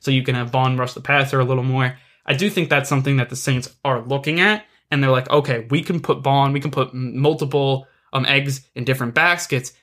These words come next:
and for, with Bond, and that to me is really big. They're killing two birds with one stone, and I do think that's something really big with Bond, and it was really interesting to hear that they have that vision. And a reporter did ask, "Do you think not having a rookie minicamp, do you think really only having a training camp is gonna hurt him?"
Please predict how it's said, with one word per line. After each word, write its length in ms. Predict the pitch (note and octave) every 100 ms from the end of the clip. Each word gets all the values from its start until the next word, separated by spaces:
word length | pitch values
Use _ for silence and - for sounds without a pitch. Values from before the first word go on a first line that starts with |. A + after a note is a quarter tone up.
| _
and 180 | C3+ B2+
for, 140 | C3
with 220 | B2 B2 -
Bond, 320 | B2+ B2 B2
and 240 | B2+ A#2 - -
that 280 | B2+ C3
to 80 | -
me 100 | C3
is 120 | B2
really 160 | B2 B2
big. 260 | C3 C#3 C3+
They're 160 | B2+
killing 340 | - - C#3 B2+
two 120 | C#3
birds 260 | B2+ B2
with 100 | -
one 140 | A#2 A#2
stone, 420 | - F#3+ C#3 C3 - _ -
and 100 | C3+
I 60 | B2+
do 120 | D3
think 180 | C3+ B2+
that's 180 | C3
something 260 | C3 B2+ A#2+
really 180 | B2 A#2
big 200 | D3 D3+
with 180 | C3+ C3+
Bond, 220 | A#2+ B2
and 100 | D3
it 40 |
was 120 | D#3
really 160 | F3 F3
interesting 340 | D3+ D3 D3+ C#3
to 80 |
hear 160 | C3+ D3+
that 120 | C3
they 100 | E3+
have 240 | - D#3 E3+
that 180 | F3+
vision. 400 | C#3 C3 C3 C3 - _ _ -
And 340 | F3 E3+ D#3+ - _
a 80 | D#3
reporter 320 | D3+ D3+ F#3
did 180 | C#3 E3
ask, 260 | F3+ C3+ -
"Do 60 |
you 80 | D3+
think 180 | D3 B2+
not 200 | C3 D3
having 280 | D3 C#3+ C#3
a 60 |
rookie 220 | C#3 C#3 C#3
minicamp, 440 | C#3 C3+ C#3 C3
do 80 | C3
you 80 | B2+
think 220 | C3 B2+
really 200 | D3 C#3+
only 220 | D3 C#3+
having 220 | C#3+ B2+
a 40 | B2
training 340 | F3 F3+ D3+
camp 200 | C3+ B2
is 80 | B2+
gonna 160 | C3+
hurt 240 | B2+ F#3 E3
him?" 160 | C#3